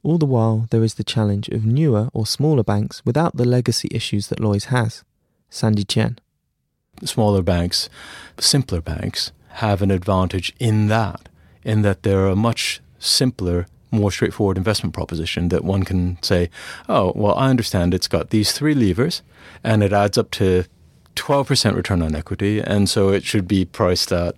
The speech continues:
Speaker 2: whatever price to book."
Speaker 1: Then there are the prospects for the U K economy. Buy-to-let and commercial property lending are two areas that have been recently scrutinised by the Bank of England.
Speaker 2: Lloyds has exposures in both of those areas, but particularly in, in the area of mortgages,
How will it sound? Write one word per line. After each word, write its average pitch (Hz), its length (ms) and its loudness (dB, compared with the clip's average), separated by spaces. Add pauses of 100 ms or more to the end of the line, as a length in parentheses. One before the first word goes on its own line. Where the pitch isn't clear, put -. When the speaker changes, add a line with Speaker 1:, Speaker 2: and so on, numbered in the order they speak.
(440)
Speaker 2:
whatever 98 380 0
price 76 240 -4
to - 60 -10
book." - 260 -12 (640)
Speaker 1:
Then 156 220 2
there 120 160 4
are 117 140 4
the 110 80 -2
prospects - 640 -2
for - 120 -2
the 107 80 2
U 110 180 2
K 101 280 0
economy. 110 400 0 (280)
Buy-to-let 135 540 2
and 110 140 -2
commercial 127 360 0
property - 380 -2
lending 101 360 2
are - 120 -6
two 180 300 0
areas 110 520 2
that - 120 -4
have 113 160 -4
been 104 220 -2
recently - 360 -2
scrutinised 107 800 -2 (240)
by 110 140 2
the 107 60 2
Bank 101 280 0
of 110 80 0
England. 120 400 -2 (800)
Speaker 2:
Lloyds 127 340 0
has 101 280 0
exposures 92 480 -4
in 82 60 -4
both 85 240 -2
of - 40 -14
those - 240 -8
areas, - 360 -8
but 92 260 0
particularly 87 420 -4
in, 85 220 -2
in 95 140 -4
the 90 100 0
area 82 260 0
of 82 140 -4
mortgages, 90 640 -2